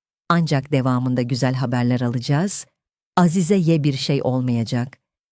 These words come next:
Birkaç gün yoğun bakımda kaldıktan sonra hayata tutunacak,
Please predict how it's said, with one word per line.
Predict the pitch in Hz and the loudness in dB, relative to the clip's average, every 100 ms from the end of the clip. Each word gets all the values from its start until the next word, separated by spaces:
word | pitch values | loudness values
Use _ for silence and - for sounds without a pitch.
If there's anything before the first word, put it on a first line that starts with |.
| - | 0
Birkaç | 277 - 311 - | 0 0 -6 -2
gün | 240 208 | 0 2
yoğun | 165 170 185 | 2 2 0
bakımda | - 160 151 | 0 0 0
kaldıktan | 151 135 135 - 156 | 0 0 0 -2 -2
sonra | 160 - 139 127 | -2 -2 -2 0
hayata | 143 135 131 143 | 0 0 0 -2
tutunacak, | 143 - 123 120 127 123 | -4 -4 -2 -2 -2 -4